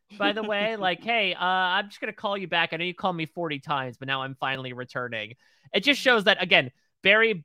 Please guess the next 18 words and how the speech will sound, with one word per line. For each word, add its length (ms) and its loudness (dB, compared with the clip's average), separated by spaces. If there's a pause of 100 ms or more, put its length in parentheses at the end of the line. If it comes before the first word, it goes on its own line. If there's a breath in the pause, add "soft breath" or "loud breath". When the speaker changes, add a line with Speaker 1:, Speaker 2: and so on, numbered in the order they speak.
Speaker 1:
backing 440 0
ass 260 2
backwards 440 -2
into 240 -8
a 40 -2
lot 200 0
of 60 -4
this 120 -8
stuff. 280 -2
Still 200 2
doesn't 200 0
remember 340 -2
Jay 220 0
Roach's 460 -4
name 400 -2 (320)
upon 460 -2 (140)
first 300 -6
mention, 540 -6